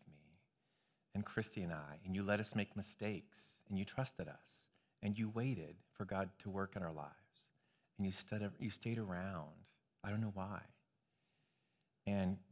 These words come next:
God did some things in our church, didn't he? And God is opening, he's closing a chapter right now.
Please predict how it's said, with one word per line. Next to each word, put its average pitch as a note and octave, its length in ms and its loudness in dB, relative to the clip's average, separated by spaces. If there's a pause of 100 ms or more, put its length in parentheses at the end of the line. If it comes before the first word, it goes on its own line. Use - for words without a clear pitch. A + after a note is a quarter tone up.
God G2 340 6 (200)
did G2 220 2
some F2 200 -2
things E2 340 -4
in D#2+ 60 -2
our D#2 100 -2 (140)
church, - 540 -4
didn't F2 240 0
he? F#2 200 0 (1300)
And F#2+ 260 4 (160)
God A2 180 6
is A2+ 120 2 (120)
opening, A2 480 4
he's A2 180 0
closing B2+ 480 2
a G#2 40 2
chapter F#2 600 0
right E2+ 180 -2
now. D2+ 200 -4